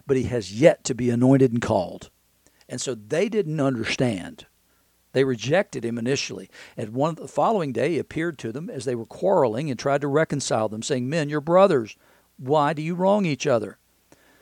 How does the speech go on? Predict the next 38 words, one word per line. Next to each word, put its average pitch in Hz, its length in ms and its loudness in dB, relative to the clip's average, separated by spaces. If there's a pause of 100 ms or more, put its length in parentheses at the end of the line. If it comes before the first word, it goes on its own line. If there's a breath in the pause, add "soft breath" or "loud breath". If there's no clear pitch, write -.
(240 soft breath)
But 139 80 -2
the 131 80 -2
man 131 220 0
who 131 80 0
was 117 200 -2
wronging 127 360 2
his 113 160 -4
neighbor 170 280 0
thrust 151 380 0
him 170 80 -2
aside, 123 360 0
saying, 127 240 -2
"Who 160 200 2
made 156 320 -2
you 151 380 2
a 135 60 6
ruler 156 360 2
and 143 140 0
judge 139 260 4
over 139 380 0
us? 107 160 -8
Do 113 80 -6
you 113 80 -2
want 127 180 -6
to - 160 -14
kill 226 200 0
me 117 160 -4
as 120 120 -6
you 131 80 -10
killed 156 300 -4
the 139 100 -2
Egyptian 123 540 -2
yesterday?" 135 680 -2 (880 soft breath)
A-, 151 160 -6
and 147 140 -6
so - 320 -4
Moses 156 480 -2
flees 165 760 -6